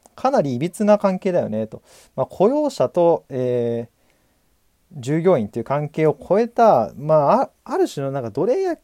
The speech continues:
契約じみってるんじゃないかみたいな。まあまあ、もしかしたらあの、韓国のアイドル事務所とかの方が厳しいのかもしれないですけど、まあ、少なくてもそういう側面はあるんじゃないかっていうのが、まあ、えー、言えますよと。で、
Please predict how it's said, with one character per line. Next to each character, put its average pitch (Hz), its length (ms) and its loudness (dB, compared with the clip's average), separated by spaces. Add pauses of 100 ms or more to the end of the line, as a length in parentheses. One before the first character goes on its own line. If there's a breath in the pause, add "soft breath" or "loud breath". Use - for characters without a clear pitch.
(120)
契 262 100 -8
約 269 280 -4
じ 254 100 -4
み 254 100 -2
っ - 20 -2
て - 300 -6
る 139 120 -2
ん 127 80 -8
じ 127 80 -2
ゃ - 20 2
な 160 100 0
い 120 80 -6
か 120 120 -6
み 110 100 -14
た 110 80 -14
い 104 60 -16
な。 151 100 -20 (520 soft breath)
ま 120 100 -2
あ 104 60 -6
ま 107 120 -6
あ、 107 60 -6
も 147 120 -4
し - 40 -10
か - 80 -12
し - 60 -16
た 104 60 -8
ら 104 60 -4
あ - 40 -4
の、 104 80 -8
韓 190 240 -4
国 110 120 -8
の 104 60 -4
ア 113 60 -4
イ - 20 -4
ド 127 60 -4
ル 120 60 -6
事 120 40 -8
務 143 100 -4
所 127 100 -8
と 104 80 -10
か - 60 -14
の 101 80 -12
方 101 60 -16
が 101 100 -16
厳 131 160 -10
し 131 60 -14
い 156 60 -10
の 117 60 -12
か 98 40 -14
も 98 80 -16
し - 100 -20
れ 120 60 -14
な 127 100 -10
い 113 60 -10
で 104 60 -14
す - 120 -20
け 104 140 -16
ど、 113 400 -4 (420 soft breath)
ま 165 100 0
あ、 - 20 -6
少 - 180 -6
な 226 140 0
く - 60 -16
て - 120 -4
も 196 160 2
そ 156 180 0
う 156 60 0
い 160 60 -2
う - 20 -2
側 160 240 -8
面 147 100 0
は 120 60 4
あ 131 40 2
る 139 80 -2
ん 123 40 -6
じ 113 60 -4
ゃ 113 40 0
な 120 120 0
い 113 60 -8
か 147 100 0
っ 147 80 -4
て - 100 -14
い 110 40 -8
う - 20 -6
の 120 60 -6
が、 147 160 4
ま 127 100 0
あ、 - 100 -6 (920)
え 107 760 -4 (1400 soft breath)
ー、 - 80 -12
言 123 100 -2
え 120 40 -2
ま 120 160 0
す - 200 -12
よ 110 180 -2
と。 - 240 -20 (340 soft breath)
で、 139 340 -2